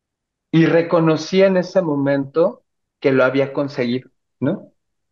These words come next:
Y es lo que te decía, por eso tan importante el hecho de llevar nuestro, nuestro diario de gratitud y también nuestra bitácora de pensamiento,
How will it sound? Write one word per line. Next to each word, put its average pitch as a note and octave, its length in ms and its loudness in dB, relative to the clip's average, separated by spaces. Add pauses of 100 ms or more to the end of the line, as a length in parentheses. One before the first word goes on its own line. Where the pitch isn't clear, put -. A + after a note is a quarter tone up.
(460)
Y D3 180 4
es D#3+ 120 0
lo E3+ 100 0
que E3+ 100 -2
te D3+ 140 -2
decía, C#3+ 500 0
por D3 160 2
eso E3 200 -6
tan F#3 180 0
importante D3+ 680 -2
el D#3 140 0
hecho D3 260 -4
de D#3 120 -2
llevar B2 320 0
nuestro, B2+ 640 -4
nuestro B2 480 0
diario B2+ 420 2
de C#3 140 2
gratitud C3 720 0
y C3 120 -4
también B2+ 320 0
nuestra C3+ 300 2
bitácora B2+ 640 0
de A#2+ 120 0
pensamiento, A#2+ 800 -2